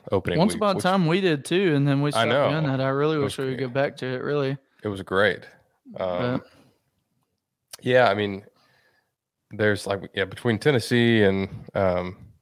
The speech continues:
Speaker 1: yeah, I think Tennessee hosts Ball State. Uh, that's on the S E C network.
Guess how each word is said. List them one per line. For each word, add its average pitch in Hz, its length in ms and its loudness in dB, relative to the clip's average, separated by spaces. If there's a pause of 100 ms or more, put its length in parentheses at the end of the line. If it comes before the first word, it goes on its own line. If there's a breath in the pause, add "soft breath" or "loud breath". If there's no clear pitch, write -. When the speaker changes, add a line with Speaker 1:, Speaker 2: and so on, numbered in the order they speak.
(140)
Speaker 1:
yeah, 92 200 -2 (260)
I 87 40 -10
think 98 200 -6
Tennessee 104 340 2
hosts 95 220 2
Ball 95 180 4
State. 95 380 2 (800 soft breath)
Uh, 90 260 0
that's 95 200 -4
on 92 360 4 (200)
the 98 120 0
S 95 120 -2
E 98 60 -4
C 92 160 -4
network. 92 600 -2